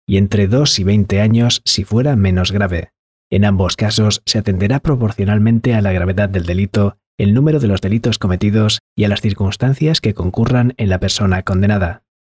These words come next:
Responsabilidad civil por delitos contra la libertad sexual. Artículo ciento noventa y tres.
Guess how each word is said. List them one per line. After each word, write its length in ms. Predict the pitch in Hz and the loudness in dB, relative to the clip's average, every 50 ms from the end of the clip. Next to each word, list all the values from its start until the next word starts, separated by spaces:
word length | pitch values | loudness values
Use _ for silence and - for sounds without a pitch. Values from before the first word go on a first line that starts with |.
| _ _ - | _ _ -8
Responsabilidad 920 | - 85 85 87 - - - 98 98 - 101 87 82 87 90 104 101 98 | -6 -2 -2 -4 -4 -2 -4 -4 -2 -2 -2 -2 -2 -2 0 0 0 0
civil 460 | - - 85 87 98 98 98 98 98 _ _ | -2 -6 -4 -2 0 0 0 -2 -4 _ _
por 180 | - 104 90 87 | -4 -2 -2 -2
delitos 480 | 95 92 101 113 113 - 143 147 147 | -2 -2 -4 -2 -2 0 0 0 -2
contra 420 | - - 110 92 90 90 - 98 92 | -2 -2 -2 -2 -2 -2 -2 -2 -2
la 140 | 92 92 92 | -2 -2 -2
libertad 460 | 90 87 87 90 - - 98 95 92 | -2 -2 -4 -4 -4 -4 -4 -4 -4
sexual. 600 | - - 95 - - - 104 95 85 80 76 - _ _ _ _ | -4 -10 -8 -6 -2 -2 -2 -2 -2 -4 -8 -12 _ _ _ _
Artículo 580 | - 98 98 - - 117 117 - - 143 143 147 | -6 -6 -6 -4 -4 -6 -4 0 0 0 0 0
ciento 440 | - - 101 95 92 92 - 92 90 | 0 -2 0 0 0 0 0 0 0
noventa 260 | 92 90 90 87 95 | 0 0 0 -2 -2
y 40 | 90 | -2
tres. 340 | 107 98 95 87 - - | 0 -2 -2 -2 -4 -6